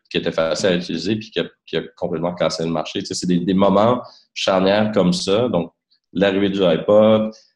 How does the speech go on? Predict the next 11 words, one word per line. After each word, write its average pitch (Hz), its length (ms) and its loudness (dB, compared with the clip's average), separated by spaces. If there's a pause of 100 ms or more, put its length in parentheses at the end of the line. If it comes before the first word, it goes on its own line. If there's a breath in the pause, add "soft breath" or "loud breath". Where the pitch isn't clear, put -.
(200)
euh, 90 160 -4 (100)
Pokémon 101 540 2
Go, 107 500 2 (400 loud breath)
euh, - 240 -6 (100)
puis - 120 -8
je - 60 -8
pense 101 200 2
que 101 80 0
les 87 100 4
Snapchat 87 380 2
Glasses, 90 420 0